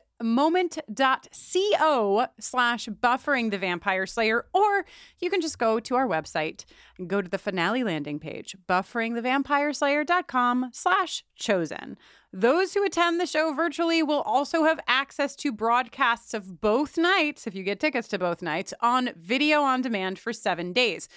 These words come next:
So that means even if you can't make it in real time, we've got you covered. It means if you wanna watch it a few times, we've got you covered.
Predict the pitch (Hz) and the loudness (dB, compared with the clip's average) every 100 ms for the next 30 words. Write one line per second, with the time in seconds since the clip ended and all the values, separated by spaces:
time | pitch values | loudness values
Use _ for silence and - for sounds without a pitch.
0 | - - - 285 302 320 320 - 247 254 | -20 -20 -6 0 2 2 0 0 -2 0
1 | 233 214 226 214 202 185 175 196 277 359 | -2 -2 -2 -2 -4 -6 -6 -2 0 2
2 | - 370 381 392 381 311 359 359 349 359 | 2 2 2 2 0 2 0 0 -2 0
3 | 359 370 - 240 247 220 208 214 214 220 | 0 -2 -2 -2 -2 -4 -2 0 0 2
4 | 208 220 - 196 - - 294 330 381 370 | 2 0 -2 -8 -8 -2 0 2 2 2
5 | 370 330 359 349 339 330 - 339 330 339 | 2 0 0 2 2 0 0 0 2 0
6 | 339 302 | 0 -2